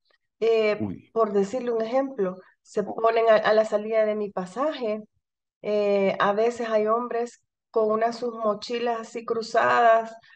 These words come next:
Speaker 1: y entiendo yo que son formas de, de ellos de tomar fotografías, se quedan hasta horas en paradas de autobuses,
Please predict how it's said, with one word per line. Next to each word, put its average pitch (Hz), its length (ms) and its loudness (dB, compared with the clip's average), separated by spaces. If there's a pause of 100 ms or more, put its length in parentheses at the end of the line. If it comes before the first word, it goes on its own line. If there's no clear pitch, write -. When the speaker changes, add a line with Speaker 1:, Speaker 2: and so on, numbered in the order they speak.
(160)
Speaker 1:
y 226 140 -2
entiendo 214 480 0
yo 233 260 2
que 240 100 -4
son 226 300 -4
formas 240 540 2
de, 196 340 -2
de 196 360 -4
ellos 233 160 -4
de 214 80 -12
tomar 214 340 -2
fotografías, 220 960 0
se 220 140 -2
quedan 226 320 2
hasta 214 300 0
horas 247 360 2
en 220 80 -12
paradas 202 380 -2
de 214 60 -4
autobuses, 214 720 -8